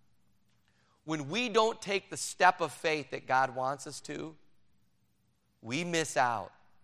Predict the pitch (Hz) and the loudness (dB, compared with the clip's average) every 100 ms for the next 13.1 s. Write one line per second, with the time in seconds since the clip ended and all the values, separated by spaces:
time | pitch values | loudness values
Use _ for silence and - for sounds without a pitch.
0 | - _ _ _ _ _ _ 117 110 113 | -20 _ _ _ _ _ _ -6 -6 -6
1 | 117 101 - 95 98 _ _ _ _ _ | -12 -12 -14 -16 -18 _ _ _ _ _
2 | _ _ _ _ _ 123 147 180 190 160 | _ _ _ _ _ 4 8 8 6 2
3 | 139 147 170 175 - - - - - - | 6 10 10 6 -4 -20 -20 -20 -18 -14
4 | - 143 139 127 - 175 165 175 175 160 | 0 2 2 0 2 2 4 2 -2 -8
5 | - - - - - - 165 165 160 160 | -16 -20 -20 -20 -12 -4 0 0 2 2
6 | 160 160 151 143 139 147 135 139 135 113 | 4 2 0 0 4 4 2 -4 -6 -6
7 | 123 120 120 139 - - - - - - | -4 -2 -2 -6 -14 -20 -20 -20 -20 -10
8 | - 156 175 - 180 - - 151 151 127 | 0 4 4 2 0 -2 2 6 8 8
9 | 110 98 - 160 131 - 170 165 135 135 | 4 0 2 2 0 0 2 4 6 6
10 | 120 135 139 - 127 127 120 110 117 110 | 6 0 -4 2 2 2 0 0 2 0
11 | 110 107 98 107 123 - - - - - | 0 -6 -4 -2 -2 -6 -20 -20 -20 0
12 | 190 202 190 175 - 170 175 202 185 208 | 2 6 6 6 2 2 2 0 0 0
13 | 226 | -2